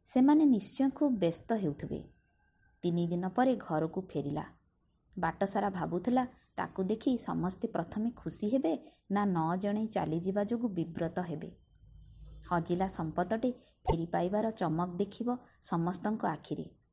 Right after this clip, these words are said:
ପହଞ୍ଚିବା ପରେ ବାସ୍ତବିକ ପରିସ୍ଥିତି ସମ୍ପୂର୍ଣ୍ଣ ଭିନ୍ନ ଥିଲା। ଅସରନ୍ତି ପ୍ରଶ୍ନ ବାଣରେ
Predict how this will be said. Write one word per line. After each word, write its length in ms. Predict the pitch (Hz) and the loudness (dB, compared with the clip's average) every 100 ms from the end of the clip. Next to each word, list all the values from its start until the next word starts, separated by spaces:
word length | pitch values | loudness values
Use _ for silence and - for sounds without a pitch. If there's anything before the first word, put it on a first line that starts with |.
| _ _ _ _ _ _ _ _ - | _ _ _ _ _ _ _ _ -4
ପହଞ୍ଚିବା 500 | 180 202 202 208 208 | -2 0 0 0 0
ପରେ 380 | 220 220 208 - _ - | 0 0 -2 -12 _ 0
ବାସ୍ତବିକ 580 | 160 - - 190 180 180 - - | 0 0 0 2 0 -4 -6 0
ପରିସ୍ଥିତି 480 | 156 160 - 175 | 0 0 -4 -4
ସମ୍ପୂର୍ଣ୍ଣ 580 | 180 - 190 190 220 226 | -4 -2 -2 0 0 0
ଭିନ୍ନ 400 | 185 156 151 170 | -2 0 0 0
ଥିଲା। 280 | 175 123 - - _ _ _ _ _ _ _ _ _ _ _ _ - | -2 -6 -6 -10 _ _ _ _ _ _ _ _ _ _ _ _ -6
ଅସରନ୍ତି 580 | 160 - 180 185 185 180 | -6 -2 0 0 0 -2
ପ୍ରଶ୍ନ 420 | 170 156 - 185 | -2 -2 -2 -2
ବାଣରେ 420 | 175 180 220 208 | 0 0 0 -2